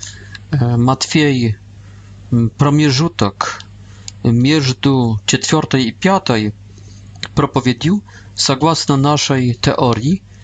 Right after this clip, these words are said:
должны, м, продолжать уже как-то, э, в практике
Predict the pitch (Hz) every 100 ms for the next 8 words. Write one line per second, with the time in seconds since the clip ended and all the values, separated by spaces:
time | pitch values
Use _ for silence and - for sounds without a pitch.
0 | - - 139 135 117 127 131 139 160 -
1 | - - - - - - - - 123 120
2 | 120 120 - 143 143 143 135 180 160 -
3 | 131 131 - - - 127 - - 131 127
4 | 131 - - - - - - - 127 120
5 | 117 113 - - 185 196 - - - 113
6 | 98